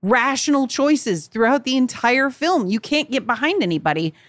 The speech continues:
The closest you can get to being behind anybody is Sean Bean, and it's like, even that dude is like, he, he's,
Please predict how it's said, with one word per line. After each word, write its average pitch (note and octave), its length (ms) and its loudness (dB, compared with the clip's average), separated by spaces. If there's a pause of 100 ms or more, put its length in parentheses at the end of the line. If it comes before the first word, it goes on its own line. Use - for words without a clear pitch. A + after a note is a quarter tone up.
(140)
The C#4 80 0
closest E4+ 640 0
you D4+ 80 4
can C4 180 0
get B3 140 -2
to A#3+ 160 -2
being A#3 320 0
behind C4 300 2
anybody F#3+ 400 0
is F3+ 80 0
Sean A3 320 0
Bean, C4 320 0 (160)
and A#3+ 120 2
it's A#3+ 160 -2
like, A#3+ 320 0 (280)
even G4 320 2
that F4+ 240 2
dude D4+ 240 2
is B3 160 -2
like, A#3 500 0 (720)
he, E4 280 2
he's, A#3+ 380 -2